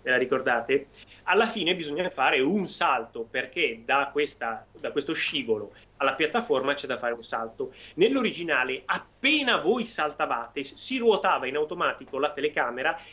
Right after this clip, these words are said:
e si cadeva sempre, bisognava poi farsi un minuto di nuoto lentissimo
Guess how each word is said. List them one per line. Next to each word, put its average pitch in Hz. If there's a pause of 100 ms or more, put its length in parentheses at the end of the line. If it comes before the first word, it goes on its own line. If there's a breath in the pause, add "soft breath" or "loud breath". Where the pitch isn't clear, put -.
(100)
e 208
si 226
cadeva 226
sempre, 208
bisognava 202
poi 208
farsi 196
un 185
minuto 202
di 170
nuoto 180
lentissimo 190